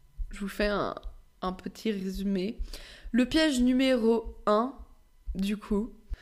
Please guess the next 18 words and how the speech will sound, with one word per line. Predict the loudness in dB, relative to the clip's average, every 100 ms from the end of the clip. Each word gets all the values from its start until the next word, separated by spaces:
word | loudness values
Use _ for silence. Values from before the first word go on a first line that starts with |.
| -12 -20 -20 -20 _
c'était | -2 0 2 4 2 0
de | 0 2
faire, | 0 4 6 6 4
faire, | 0 2 2
faire, | 0 0 4 4 2 -2 -4
ou | -4
comment | 2 2 2 2
être | 0 -2
un | -2 -2
excellent | -2 -2 -2 -2
faire | -4 -4 -2 -2
humain | -2 -2 -2
et | -2
non | -2
pas | -2 -2 -2 -2
un | -2 -2
être | -4 -6 -10
humain. | -10